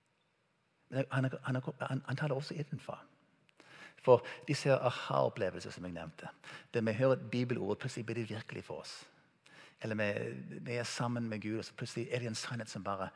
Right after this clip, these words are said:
wow, wow, det var sant.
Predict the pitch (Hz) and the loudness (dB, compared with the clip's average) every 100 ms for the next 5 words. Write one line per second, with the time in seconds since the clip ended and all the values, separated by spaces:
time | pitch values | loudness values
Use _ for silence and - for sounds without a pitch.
0 | - - 110 113 156 - - - _ _ | -14 -14 -6 -4 -4 -6 -18 -20 _ _
1 | - 90 90 76 - - - 113 - - | -8 -4 -4 -6 -12 -20 -16 -10 -8 -8
2 | - - | -10 -18